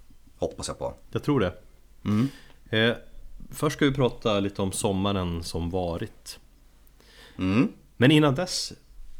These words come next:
Speaker 2: måste vi ju ändå säga att vi numera också finns på Spotify.
Speaker 1: Ja, just ja.
Speaker 2: Äntligen, eller?
Speaker 1: Ja, det tog sin lilla tid, men, men, men till slut så.
Speaker 2: Ja.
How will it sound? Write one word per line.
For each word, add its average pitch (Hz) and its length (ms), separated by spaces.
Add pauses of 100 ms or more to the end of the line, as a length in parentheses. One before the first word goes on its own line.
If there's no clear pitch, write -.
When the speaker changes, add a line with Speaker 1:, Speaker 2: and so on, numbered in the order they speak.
Speaker 2:
måste 107 340
vi 104 80
ju 101 160
ändå 98 140
säga 101 360
att 92 180
vi 95 80
numera 90 400
också 90 300
finns 85 260
på 85 400
Spotify. 82 540 (920)
Speaker 1:
Ja, 170 220
just 139 380
ja. 67 100 (380)
Speaker 2:
Äntligen, 110 880 (180)
eller? 135 380 (1040)
Speaker 1:
Ja, 85 380
det - 100
tog 147 220
sin 127 80
lilla 104 140
tid, 92 260
men, 95 240
men, 95 240
men 101 100
till 101 120
slut 120 220
så. - 200 (920)
Speaker 2:
Ja. 85 220